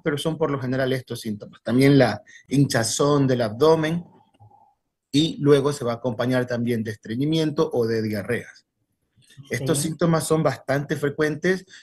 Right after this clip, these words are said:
Speaker 1: eh, se deben principalmente al exceso de carbohidratos, de grasas y al consumo de alcohol, ya que el alcohol es un, eh, compuesto que enlentece el movimiento intestinal, el mo-, el vaciamiento del estómago y va a causar,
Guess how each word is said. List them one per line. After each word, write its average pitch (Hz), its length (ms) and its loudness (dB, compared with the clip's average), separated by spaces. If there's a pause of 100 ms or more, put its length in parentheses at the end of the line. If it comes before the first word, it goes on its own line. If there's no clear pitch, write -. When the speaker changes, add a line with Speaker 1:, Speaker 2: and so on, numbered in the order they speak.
(120)
Speaker 1:
eh, 120 340 0
se 120 360 -4
deben 135 320 0
principalmente 135 760 -2
al 127 120 0
exceso 135 400 -4
de 131 100 -2
carbohidratos, 127 800 0
de 123 100 -4
grasas 127 480 -2 (240)
y 139 120 2
al 131 100 2
consumo 131 420 -2
de 127 60 2
alcohol, 135 340 0
ya 131 140 -2
que - 80 -6
el 120 80 -2
alcohol 120 340 -2
es 123 100 -4
un, 127 440 -2 (480)
eh, 113 340 -4
compuesto 127 580 -2
que 127 380 -4
enlentece 127 1040 0
el 120 240 -2
movimiento 127 540 0
intestinal, 131 720 0
el 127 100 2
mo-, 123 100 0
el 120 140 -4
vaciamiento 127 560 -2
del 127 120 0
estómago 151 460 -2
y 139 40 2
va 127 100 0
a 123 60 -4
causar, 120 460 -2